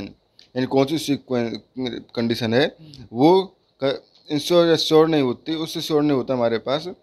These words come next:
कि जो सीक्वेंस एएन है वो कन्वर्ज है। अगर ये कोई, इसका मतलब है हमारे पास अगर में से कोई कंडीशन है,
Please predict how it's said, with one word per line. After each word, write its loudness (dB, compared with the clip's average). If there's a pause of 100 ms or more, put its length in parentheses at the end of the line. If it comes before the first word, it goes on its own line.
(360)
कि 2
जो 0
सीक्वेंस -4
एएन 2
है 4
वो 4
कन्वर्ज 2
है। 2
अगर 4
ये 4
कोई, 4 (420)
इसका 0
मतलब 4
है 6
हमारे 6
पास 2
अगर 2
में 2
से -4
कोई 2
कंडीशन 0
है, 0